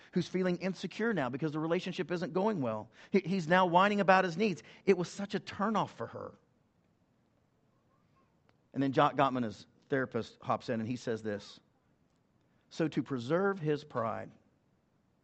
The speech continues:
Phil quit trying." He just quit trying.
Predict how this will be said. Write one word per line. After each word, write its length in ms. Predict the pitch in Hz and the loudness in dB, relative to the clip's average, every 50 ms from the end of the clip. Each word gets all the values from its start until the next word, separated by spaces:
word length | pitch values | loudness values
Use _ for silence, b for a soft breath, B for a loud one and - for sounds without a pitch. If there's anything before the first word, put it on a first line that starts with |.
| _ _ _ _ _ _ _ _ _ _ _ _ _ _ _ _ | _ _ _ _ _ _ _ _ _ _ _ _ _ _ _ _
Phil 160 | - 147 131 | -4 -4 -4
quit 200 | - - 147 - | -2 -2 -4 -4
trying." 360 | - - 123 98 92 87 - - _ _ _ _ _ _ _ _ _ _ _ _ _ _ _ _ _ _ _ _ _ _ _ _ _ _ _ _ _ _ _ _ _ _ _ _ _ _ _ _ _ _ _ _ - | -4 -4 -6 -6 -6 -8 -14 -20 _ _ _ _ _ _ _ _ _ _ _ _ _ _ _ _ _ _ _ _ _ _ _ _ _ _ _ _ _ _ _ _ _ _ _ _ _ _ _ _ _ _ _ _ -16
He 60 | 120 | -16
just 140 | 117 - - | -16 -14 -8
quit 160 | - 170 - | -8 -8 -8
trying. 240 | - 165 226 262 - | -8 -12 -14 -14 -16